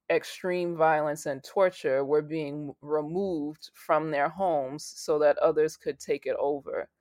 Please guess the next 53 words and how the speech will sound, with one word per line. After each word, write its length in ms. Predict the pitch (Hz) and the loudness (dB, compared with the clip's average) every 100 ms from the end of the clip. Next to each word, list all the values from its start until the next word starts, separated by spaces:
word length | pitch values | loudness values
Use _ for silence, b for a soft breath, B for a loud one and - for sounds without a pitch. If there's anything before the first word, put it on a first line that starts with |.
| _ _ _ _ | _ _ _ _
So 280 | - 175 165 | 2 4 4
these, 400 | 147 175 202 - | 2 -4 -6 -2
and, 280 | 170 160 - | 0 0 -2
you 80 | 175 | 0
know, 200 | 151 147 | 2 2
we 180 | 151 160 | 0 -6
still 340 | - - 160 | -4 2 2
see 280 | 170 - 175 | 2 -4 -2
the 140 | 160 | 2
results 460 | 147 143 147 147 - | 2 2 2 0 0
of 140 | 147 | -4
that 260 | 143 139 - | 0 0 -2
today, 560 | - 139 143 151 156 135 | -4 0 2 2 2 -2
and 140 | 139 | -4
it's 140 | 143 | -6
still 260 | - 170 160 | 0 2 2
happening 640 | 180 208 - 147 135 127 | 2 0 -2 -6 -8 -6
in 100 | 131 | -8
some 320 | 147 - 143 | -8 -6 -6
ways 320 | 135 135 139 - | -4 -6 -6 -8
in 160 | 139 | -8
this 180 | 135 - | -8 -10
country. 560 | - 127 143 127 120 151 _ _ _ _ | -12 -12 -10 -10 -10 -12 _ _ _ _
So 640 | - - 165 151 151 143 - _ _ | -14 2 4 4 2 -4 -10 _ _
it 140 | 151 170 | 0 2
is 200 | 196 214 | 2 2
important 580 | 170 - 170 151 143 147 | -2 2 4 6 4 2
not 220 | 151 151 | 0 0
to 180 | 175 147 | -4 -6
tune 500 | - 226 196 175 - | -6 -6 -4 -2 0
out 380 | 147 156 170 - | 4 4 4 0
something 680 | - - 170 180 190 180 180 | -6 0 0 0 -4 -4 0
that 300 | 170 160 - _ - _ - | 2 2 0 _ -20 _ -4
is 240 | 156 160 | -2 -2
happening 560 | 160 190 170 - 175 160 | 0 4 4 2 -2 0
in 100 | 156 | 0
another 360 | 147 151 160 156 | 2 4 4 2
part 280 | - 165 | 2 4
of 80 | 165 | 4
the 80 | 165 | 0
world, 340 | 156 165 160 | 0 2 2
like 240 | 151 151 165 | 2 0 -2
you 80 | 160 | -8
said, 300 | - 151 139 | -2 -2 -2
that 140 | 131 | -6
maybe 280 | 135 143 151 | -6 -8 -8
you 180 | 160 180 | -8 0
haven't 400 | 165 147 135 143 | 2 2 -2 -2
been 200 | 156 147 | -2 -2
or 40 | |
you're 180 | 139 139 | -4 -2
not 280 | 147 131 - | 0 0 -2
familiar. 680 | 139 156 160 160 160 160 | -8 -6 -4 -2 -2 -4